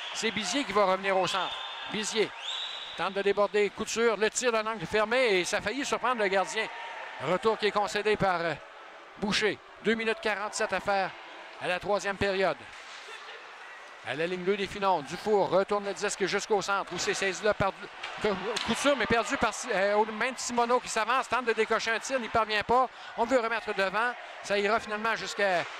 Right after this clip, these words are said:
la ligne bleue. Le tir était celui de Mainville, bloqué en défensive. Contre-attaque qui s'organise. Chabot, il est menaçant. Un tir qui va toucher Nadeau. Ça lui revient. Mathieu Nadeau pour Mainville.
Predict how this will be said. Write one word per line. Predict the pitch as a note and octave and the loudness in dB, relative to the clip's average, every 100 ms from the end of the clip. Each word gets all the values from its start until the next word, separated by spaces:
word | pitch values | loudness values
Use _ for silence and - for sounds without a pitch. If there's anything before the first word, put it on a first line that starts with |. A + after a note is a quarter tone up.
| - - - - - | -12 -14 -14 -12 -4
la | G3+ | -2
ligne | A3 G3+ | -2 0
bleue. | A#3+ A#3+ | 4 4
Le | G3+ | 2
tir | - C4 A#3+ F3 D#3 - | -2 0 0 0 -2 -2
était | G#3 A3 | 0 0
celui | G#3 G#3+ | 0 -2
de | G#3 | -2
Mainville, | G#3 G3 G#3 B3 A3 - - | 0 0 2 0 -2 -10 -2
bloqué | B3 A#3 A#3 | -2 0 0
en | |
défensive. | G#3 F3 G3+ - F#3+ B2+ - - | 0 0 0 -2 -8 -8 -10 -6
Contre-attaque | D#3 F3+ G3 G#3 G3+ | -2 0 0 -2 -4
qui | G3+ | -4
s'organise. | G#3+ G#3+ G#3+ G#3 D3 - - - | -2 -2 -2 -6 -8 -12 -16 -8
Chabot, | - G3+ G#3+ F#3+ - - - - | 0 2 2 0 -4 -20 -18 -8
il | D#3 G3 | -2 0
est | |
menaçant. | F#3 G#3 G#3 F3 G3+ D#3+ - - - - - - - - - - - - - | 0 0 0 -2 -2 -4 -6 -18 -18 -16 -16 -14 -12 -10 -10 -12 -12 -12 -6
Un | D3+ | -4
tir | E3 - G#3 G#3+ F3 - - - | -4 -4 0 0 -2 -10 -14 -8
qui | D#3+ D3 | -4 0
va | D#3 E3+ E3 | 4 4 2
toucher | - G3+ A3 | 0 -2 0
Nadeau. | G3+ F#3+ G#3 A#3+ - - - | 0 4 4 2 -6 -18 -10
Ça | - G3 | -2 0
lui | G#3 | 2
revient. | G3 G3 G3 C#3+ - - - - - - - | 2 2 -2 -6 -12 -20 -20 -20 -20 -20 -8
Mathieu | C#3 - G3 | -6 -2 0
Nadeau | F#3 F3+ C#3 - - - - | 2 2 0 -2 -14 -16 -8
pour | C3+ D3+ | -2 -2
Mainville. | D#3 F#3 F3+ F#3+ C3+ | 0 -4 0 0 -2